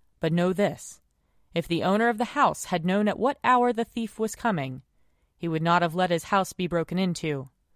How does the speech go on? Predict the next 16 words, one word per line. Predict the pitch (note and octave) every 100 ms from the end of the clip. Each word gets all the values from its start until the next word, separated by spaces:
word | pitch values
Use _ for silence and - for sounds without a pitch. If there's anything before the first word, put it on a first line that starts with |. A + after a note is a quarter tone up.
| _ _ _ _
You | - F3
also | F3 E3+ F3+
must | E3 D#3
be | -
ready, | D3+ E3+ D3+ B2+ - _ _ _
for | D#3+
the | D3+
Son | - G3 G3
of | G3 F#3+
Man | F#3 D3+ C#3
is | - -
coming | - E3 D3 C#3+
at | D3+
an | D3 -
unexpected | E3 E3 - - D3 - C#3 -
hour. | C#3 C3+ B2+ B2 A#2